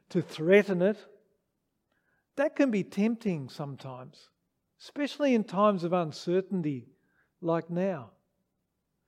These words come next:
Because it's secure, it's easy, it's comfortable,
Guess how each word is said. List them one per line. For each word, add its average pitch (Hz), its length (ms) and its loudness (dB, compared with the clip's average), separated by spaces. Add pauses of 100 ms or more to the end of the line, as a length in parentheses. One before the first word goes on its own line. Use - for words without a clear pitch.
(360)
Because 233 280 0
it's 208 180 -6
secure, 220 680 0 (1080)
it's - 300 -2
easy, 226 720 0
it's - 260 -4
comfortable, 175 840 -4